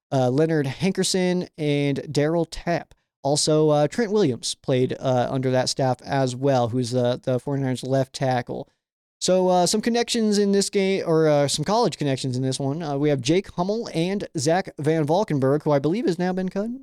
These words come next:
maybe. Uh, he's on the list either way. Uh, but, uh, they played at Iowa State with quarterback Brock Purdy, a bit of a reunion there. Ernest Jones and Keir Thomas played at Carolina with Deebo Samuel and Javon Kinlaw. Brian Allen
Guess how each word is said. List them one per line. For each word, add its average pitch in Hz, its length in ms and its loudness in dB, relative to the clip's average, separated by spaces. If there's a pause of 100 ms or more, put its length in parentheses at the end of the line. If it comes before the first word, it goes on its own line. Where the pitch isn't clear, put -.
(140)
maybe. 190 400 -8 (140)
Uh, 139 100 -4
he's 175 200 -4
on 233 100 2
the 196 80 0
list 143 260 0
either 135 200 -6
way. 131 100 -12 (380)
Uh, 131 220 2
but, 156 260 0
uh, 165 180 6
they 156 60 4
played 208 220 2
at 170 100 -4 (120)
Iowa 185 280 4
State 208 420 -2
with 156 420 2
quarterback 208 400 -2
Brock 147 340 -2
Purdy, 180 400 -6
a 233 40 -8
bit 139 220 -2
of 127 80 -2
a 131 120 2
reunion 135 540 0
there. 143 300 -2
Ernest 175 340 0
Jones 170 460 0
and 156 180 0
Keir 175 240 0
Thomas 165 400 -4
played 151 320 0
at 135 80 -4
Carolina 160 680 0
with 143 440 0
Deebo 147 340 2
Samuel 156 540 -2 (280)
and 143 280 -2 (100)
Javon 135 480 -2
Kinlaw. 151 720 0 (580)
Brian 190 320 2
Allen 185 320 0